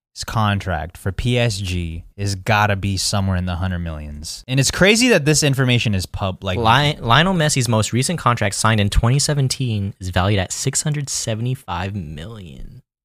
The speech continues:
Speaker 2: I'm telling you, dude, this shit is way different. Fuck being in U F C. Fuck be-, trying to play basketball. Let me kick some soccer around.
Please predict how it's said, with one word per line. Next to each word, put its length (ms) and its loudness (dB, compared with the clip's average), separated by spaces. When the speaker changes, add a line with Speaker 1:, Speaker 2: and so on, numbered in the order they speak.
Speaker 2:
I'm 80 -6
telling 460 2
you, 80 0
dude, 240 -2
this 100 0
shit 140 2
is 160 0
way 260 6
different. 520 0
Fuck 280 0
being 200 4
in 80 2
U 120 2
F 100 0
C. 360 0
Fuck 180 0
be-, 80 -2
trying 180 2
to 60 0
play 160 2
basketball. 680 2
Let 100 0
me 100 2
kick 200 0
some 180 2
soccer 460 2
around. 440 0